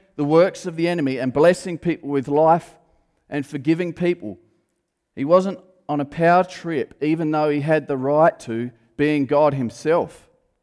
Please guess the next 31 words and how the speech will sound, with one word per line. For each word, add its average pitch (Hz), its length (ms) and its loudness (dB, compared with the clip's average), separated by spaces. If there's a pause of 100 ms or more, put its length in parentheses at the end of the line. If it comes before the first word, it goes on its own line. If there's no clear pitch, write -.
(1160)
So 160 200 0
Jesus 196 460 -2
had 185 140 6
his 147 120 -4
purpose 165 580 0
and, 139 240 -2 (140)
in 160 160 2
life, 156 400 2
and 151 100 -4
we 175 220 2
all 160 400 0 (160)
have 165 280 2
our 160 240 4
purposes 127 720 -4 (600)
in 151 160 4
our 175 200 4
lives. 110 460 -2 (640)
And 160 180 0
there's 160 220 0
things 220 320 0
that 160 200 4
he's 180 200 0
called 180 380 0
us, 165 480 4
each 185 280 0
and 165 80 -4
every 147 200 -2
one 156 160 2
of 170 100 -2
us, 151 200 0
to, 160 340 -4